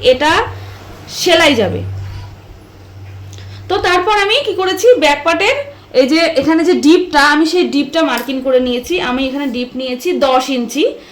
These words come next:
তারপরে কি করেছি, এখানে আমি যতটা আমার নেক ডিপ গেছে, আহ, সেই ততটাই আমি এখানে মার্কা করে দিয়েছি।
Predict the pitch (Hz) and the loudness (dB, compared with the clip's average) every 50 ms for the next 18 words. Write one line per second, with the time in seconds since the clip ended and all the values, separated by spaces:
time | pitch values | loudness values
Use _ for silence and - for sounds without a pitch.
0 | - - - - - - 311 302 330 339 339 359 349 359 370 359 349 349 359 349 | -20 -20 -20 -20 -4 0 2 2 2 2 2 0 0 0 2 0 0 0 0 -2
1 | 349 320 349 403 403 - 262 269 - 311 320 349 359 359 330 302 311 311 311 247 | -2 0 0 0 2 2 0 0 2 0 0 2 2 2 2 2 2 0 0 0
2 | 269 247 247 247 285 294 294 311 311 311 311 311 320 294 277 285 285 294 277 262 | 0 0 0 0 -4 -4 -2 0 2 2 4 2 2 0 0 0 -2 -2 -2 -4
3 | 262 254 254 247 240 220 214 277 262 214 202 208 208 202 202 - 247 240 294 453 | -2 -2 -2 -4 -4 -4 -4 -4 -4 -2 -2 0 0 0 0 0 0 0 0 0
4 | - - - - - - - - - - - - - - 220 226 226 226 214 214 | -4 -12 -20 -20 -20 -20 -20 -20 -20 -20 -20 -18 -8 -4 -2 0 0 2 0 0
5 | 233 226 - - - - - - - 330 330 370 359 349 277 262 302 320 320 359 | -4 -6 -10 -16 -20 -18 -16 -6 -2 0 0 2 2 2 0 0 0 0 2 2
6 | 359 381 370 349 320 320 339 339 294 - - 277 277 311 403 554 571 571 - - | 2 2 2 2 2 2 2 2 0 0 0 0 2 2 0 0 -2 -8 -14 -18
7 | - - - - - - - - - - - - 254 262 277 269 254 247 262 226 | -18 -18 -18 -20 -20 -20 -20 -20 -20 -20 -14 -6 -2 0 2 2 2 2 0 0
8 | 214 220 202 190 190 190 185 175 - - 202 190 | 0 0 0 0 -2 -6 -8 -8 -8 -10 -12 -12